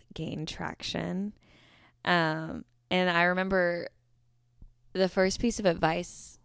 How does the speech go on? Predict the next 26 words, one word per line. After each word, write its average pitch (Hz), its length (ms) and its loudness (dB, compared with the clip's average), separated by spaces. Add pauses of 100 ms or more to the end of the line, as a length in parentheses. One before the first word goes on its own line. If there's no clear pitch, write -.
that 180 140 -2
my 156 120 -2
brother 165 420 4
gave 147 260 -4
me 147 160 -6
about 82 300 -2
this - 320 -4
was, - 480 -4
you 180 100 0
know, 165 80 -2
"You're 165 140 0
not 165 140 -2
gonna 185 120 0
see 165 440 -2 (200)
overnight 160 440 2
results. 208 480 0
You 175 60 2
have 165 120 0
to - 80 -8
keep 185 240 -6
at 240 220 -4
it." - 160 -6
And 190 180 -4
he 240 100 0
was 320 140 -2
right. 330 380 0